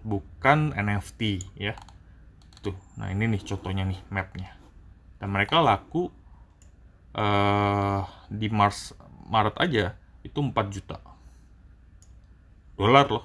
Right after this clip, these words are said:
empat, bukan empat juta rupiah. Nah, terus udah gitu dibilang di sini.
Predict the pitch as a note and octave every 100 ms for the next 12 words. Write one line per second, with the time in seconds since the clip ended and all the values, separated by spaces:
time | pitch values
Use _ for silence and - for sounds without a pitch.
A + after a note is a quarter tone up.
0 | - G2+ F#2+ G2+ G2+ F2+ F2+ F#2+ F2+ F2+
1 | F2+ F2+ E2+ - - - - - - -
2 | - - - - - - - - - -
3 | - A#2 - B2+ B2 A#2+ G3 C#3+ A2+ A#2+
4 | C#3+ B2 A2+ A2+